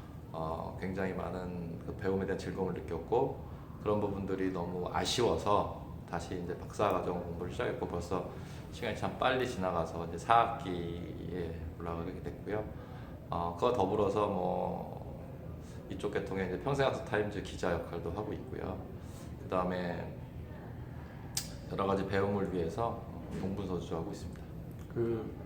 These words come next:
Speaker 2: 석사 공부하실 때하고
Speaker 1: 예.
Speaker 2: 박사 공부하실 때하고 가장 큰 차이점이 뭐예요?
Speaker 1: 아,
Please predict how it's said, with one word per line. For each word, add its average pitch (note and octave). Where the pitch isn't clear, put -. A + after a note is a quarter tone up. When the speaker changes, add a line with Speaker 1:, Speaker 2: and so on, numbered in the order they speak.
Speaker 2:
석사 D#3+
공부하실 C3+
때하고 G#2
Speaker 1:
예. E2
Speaker 2:
박사 G2+
공부하실 G#2+
때하고 G2
가장 G#2
큰 F#2+
차이점이 A#2
뭐예요? F#2
Speaker 1:
아, F#2+